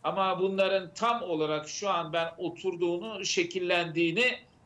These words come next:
e, göremiyorum. E, en büyük temennim de görmek olacaktır. Vekilim ifade etti. İlerleyen süreçte yansımaları daha farklı olacak. İşte okulların açılacağı dönem,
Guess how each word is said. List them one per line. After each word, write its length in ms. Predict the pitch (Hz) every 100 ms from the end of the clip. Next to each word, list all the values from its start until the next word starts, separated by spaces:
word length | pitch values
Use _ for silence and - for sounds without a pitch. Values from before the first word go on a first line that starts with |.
| -
e, 320 | 170 175 180
göremiyorum. 880 | 180 160 220 233 214 170 165 220 240
E, 140 | - 170
en 360 | 170 - 165
büyük 180 | 160 160
temennim 480 | 165 156 156 151 165
de 60 | 214
görmek 480 | 185 185 180 180
olacaktır. 720 | 170 143 131 139 131 - 226 226 - _ _ -
Vekilim 380 | 185 180 208 214
ifade 480 | 220 226 214 214
etti. 300 | 202 - -
İlerleyen 580 | 208 196 185 185 196 196
süreçte 680 | 170 185 190 170 - 185 180
yansımaları 840 | 190 185 175 180 180 175 180 175 175
daha 220 | 175 220
farklı 340 | 214 175 -
olacak. 240 | 147 143 -
İşte 160 | -
okulların 540 | 143 143 160 151 156 156
açılacağı 640 | 151 - 151 139 160 156
dönem, 280 | 143 143